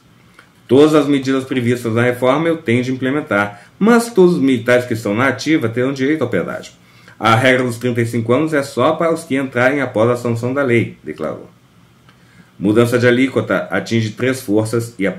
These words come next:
e pensionistas. A mudança de alíquota de contribuição previdenciária atingiu de forma mais expressiva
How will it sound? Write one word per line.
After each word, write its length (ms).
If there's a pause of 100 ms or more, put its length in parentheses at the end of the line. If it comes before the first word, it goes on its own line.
(100)
e 100
pensionistas. 840 (800)
A 100
mudança 360
de 80
alíquota 420
de 60
contribuição 560
previdenciária 720
atingiu 340
de 60
forma 340
mais 200
expressiva 560